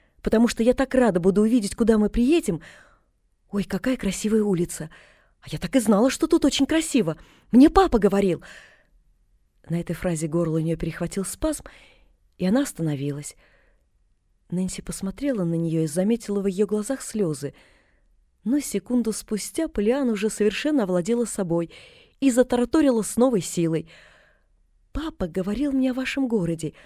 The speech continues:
а миссис Грей сказала, что я должна объяснить вам, почему я в красном клетчатом платье. Она сказала, что вам, наверное, это покажется странным,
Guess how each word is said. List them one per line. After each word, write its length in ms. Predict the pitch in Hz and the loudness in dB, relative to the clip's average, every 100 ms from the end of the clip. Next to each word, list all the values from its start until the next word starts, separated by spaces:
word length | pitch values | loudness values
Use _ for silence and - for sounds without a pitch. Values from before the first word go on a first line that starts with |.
| - _ _ - | -20 _ _ -6
а 140 | 208 | 0
миссис 540 | 220 294 427 - 226 | 2 4 2 -2 -4
Грей 260 | 202 214 196 | 0 2 2
сказала, 480 | - 220 226 320 294 | 2 0 2 2 2
что 160 | - | 2
я 140 | 269 262 | 4 6
должна 320 | 269 240 269 | 4 6 4
объяснить 480 | 254 294 - 480 - | 4 0 2 2 4
вам, 160 | - - - - - - | 0 0 -18 -18 -10 0
почему 300 | 269 330 339 | 2 6 6
я 140 | 320 | 6
в 80 | - | 4
красном 360 | 349 370 277 240 | 4 4 4 4
клетчатом 440 | 269 302 - 233 | 4 2 2 2
платье. 440 | 202 170 - 165 - _ _ _ _ - | 2 0 -2 -8 -10 _ _ _ _ 0
Она 160 | 226 | 2
сказала, 420 | 233 247 240 254 | 2 0 4 4
что 240 | 233 - 240 | 2 2 2
вам, 260 | 262 302 | 6 6
наверное, 400 | 233 208 196 196 | 6 6 4 4
это 100 | 196 | 2
покажется 440 | - 233 294 - 320 | 0 0 0 -2 -6
странным, 520 | - 339 214 165 | 0 2 4 0